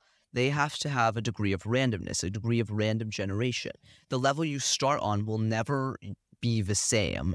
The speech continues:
It's going to all be generated differently. You're going to find enemies in different places. You're going to find item, um, item boxes in different places.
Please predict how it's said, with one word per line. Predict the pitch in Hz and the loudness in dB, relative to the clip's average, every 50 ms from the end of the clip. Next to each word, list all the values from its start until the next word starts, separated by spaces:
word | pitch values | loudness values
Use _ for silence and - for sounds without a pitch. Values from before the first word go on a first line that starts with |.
| - | -2
It's | - 107 - | -2 -4 -2
going | - 120 113 113 113 113 | 0 0 2 2 4 2
to | 113 104 - - | 2 0 0 0
all | 107 110 107 | 0 2 2
be | 101 110 104 | 2 0 -2
generated | 90 - - 110 101 98 98 104 107 110 110 110 | -2 0 2 2 2 2 2 2 2 0 0 0
differently. | - 117 - - 143 147 151 156 160 | -2 -4 -2 0 0 0 2 2 2
You're | 156 127 104 | 2 2 2
going | 104 107 101 98 95 | 2 2 2 2 2
to | 95 92 | 0 0
find | - - 104 98 98 98 - - | 0 0 0 2 2 0 -2 -2
enemies | 110 110 110 113 127 131 139 147 135 | -2 0 0 2 2 2 2 0 0
in | 120 104 | 0 0
different | 98 98 - - 95 87 | 0 -2 -2 -4 -6 -6
places. | - - - 98 110 - - 143 131 | -4 -2 -2 0 0 0 -2 -2 -2
You're | 143 131 | -2 -2
going | - 143 143 143 143 | -2 0 0 0 0
to | 151 | -2
find | - - 147 143 147 147 - - | -2 0 2 2 2 2 0 0
item, | - 180 185 185 147 98 92 90 87 - - - _ _ _ _ | -2 -2 0 0 0 -2 -2 -4 -6 -10 -16 -20 _ _ _ _
um, | - 92 101 98 98 95 95 87 - - - - _ _ _ _ _ _ - | -4 -2 0 2 2 2 0 -2 -4 -6 -12 -20 _ _ _ _ _ _ 0
item | - 156 156 143 107 | 2 2 4 2 2
boxes | 95 80 80 - - - - - - - - - - | 2 2 0 0 -4 -6 -8 -6 -6 -8 -8 -8 -4
in | 107 107 110 | -2 0 0
different | 101 101 101 - 90 85 - - | 0 -2 -2 -2 -4 -6 -8 -6
places. | - 131 135 135 123 - - - 50 - - | -2 0 0 0 0 -2 -4 -4 -6 -6 -8